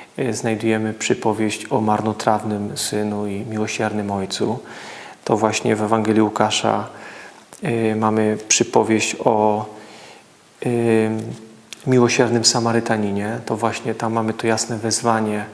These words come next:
Chrystusa: "Bądźcie miłosierni, jak Ojciec Wasz jest miłosierny", który już jest jakby interpretacją słów:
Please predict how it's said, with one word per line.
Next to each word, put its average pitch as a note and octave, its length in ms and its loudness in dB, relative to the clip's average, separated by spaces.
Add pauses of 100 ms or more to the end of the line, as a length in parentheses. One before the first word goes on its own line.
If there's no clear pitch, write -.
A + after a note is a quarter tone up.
(220)
Chrystusa: A#2 600 0
"Bądźcie B2+ 760 2 (440)
miłosierni, B2 1000 2 (640)
jak B2 160 0
Ojciec A#2+ 340 4
Wasz A2 200 -6
jest A2 140 -4
miłosierny", A2 520 -4
który A#2 240 0
już A#2 120 4
jest A#2+ 100 2
jakby A#2+ 220 2
interpretacją A#2 920 2
słów: A#2 500 0